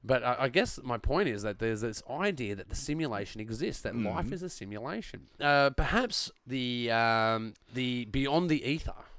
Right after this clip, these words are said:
Speaker 2: The forces that are
Speaker 1: Yeah, yeah. Maybe it's the, uh, people in the computer control room
Speaker 2: Someone
Speaker 1: going,
Speaker 2: come over to be like, "Oh,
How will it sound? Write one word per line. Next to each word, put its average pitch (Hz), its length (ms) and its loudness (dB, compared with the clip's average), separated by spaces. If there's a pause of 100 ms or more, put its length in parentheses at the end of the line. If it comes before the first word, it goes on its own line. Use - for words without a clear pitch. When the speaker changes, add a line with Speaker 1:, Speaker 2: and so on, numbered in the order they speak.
(180)
Speaker 2:
The 104 200 -10
forces 98 500 -8
that 92 140 -8
are 87 240 -10 (160)
Speaker 1:
Yeah, 226 300 -2
yeah. 208 200 4
Maybe 175 500 2
it's 151 260 0
the, 147 360 6
uh, 139 140 8
people 147 320 2
in 135 140 2
the 131 80 2
computer 143 380 0
control 165 440 2
room 160 180 4
Speaker 2:
Someone 127 180 6
Speaker 1:
going, 127 200 6
Speaker 2:
come 127 80 4
over 131 100 0
to 95 80 -4
be 98 100 0
like, 92 220 -4
"Oh, - 420 -12